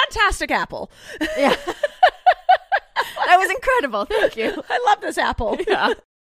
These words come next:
Speaker 1: But what was I saying? Oh, oh, so I can eat the gluten-free stuff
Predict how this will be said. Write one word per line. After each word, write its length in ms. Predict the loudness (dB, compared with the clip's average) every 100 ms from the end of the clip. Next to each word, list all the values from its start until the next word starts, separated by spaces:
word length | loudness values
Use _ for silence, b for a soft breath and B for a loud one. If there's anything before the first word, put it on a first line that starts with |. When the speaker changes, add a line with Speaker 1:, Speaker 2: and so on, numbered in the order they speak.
| _
Speaker 1:
But 320 | -2 0 -2 _ _ _ _ _ _ _ _ _
what 100 | -14
was 100 | -12
I 40 |
saying? 300 | -10 -10 -12 _
Oh, 220 | 4 4 2 _ -4
oh, 140 | -4
so 160 | -2 -2 2
I 140 | 0
can 200 | -2 -14 -14
eat 200 | -14 -12
the 80 | -10
gluten-free 420 | -10 -12 -12 -12
stuff 320 | -8 -12 -10